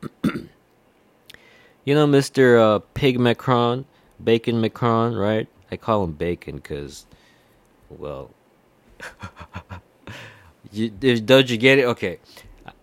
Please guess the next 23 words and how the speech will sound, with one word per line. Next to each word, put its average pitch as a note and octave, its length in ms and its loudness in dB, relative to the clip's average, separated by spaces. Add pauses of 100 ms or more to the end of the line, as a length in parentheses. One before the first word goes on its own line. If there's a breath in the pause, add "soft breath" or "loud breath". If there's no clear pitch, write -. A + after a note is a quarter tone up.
Mister D3 320 0
Macron, D3 640 0 (300)
one A2+ 340 2
of B2+ 220 2
his A#2 260 2
speeches F#2+ 580 -6
in F2 160 -10
somewhere E2+ 600 -4
in D#2 100 -12
front F2+ 240 -6
of D#2+ 220 -6
more E2+ 560 -4
fucking, D#2 680 -10 (800 soft breath)
more G#2 720 0 (240)
ghosties. G#2 540 0
I'm F2+ 80 -6
gonna F2+ 120 -6
start F#2+ 240 -4
calling G2+ 280 -2
them F2 180 -8
ghosties, D#2 560 -4
okay? D#2+ 280 -12 (120)
Pasties. - 560 -8